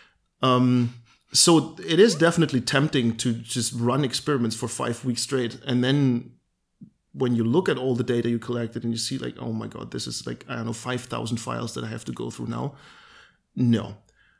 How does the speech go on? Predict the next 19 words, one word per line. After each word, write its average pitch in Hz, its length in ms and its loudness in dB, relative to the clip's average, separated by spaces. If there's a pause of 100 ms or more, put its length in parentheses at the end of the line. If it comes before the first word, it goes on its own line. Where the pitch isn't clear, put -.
(400)
Right? 135 280 2 (220)
And 131 160 8
so 139 600 6
it 143 100 4
is 165 200 4
good 147 280 4
to 151 100 2
have 127 180 -2
deadlines, 120 840 0 (460)
um, 110 400 -2
for 127 180 0
yourself 110 680 -2
to - 100 -6
just - 560 -8
say, 110 180 -6
"Okay, 117 240 -10 (100)
I 120 120 -2
need 117 360 2
to 113 320 -2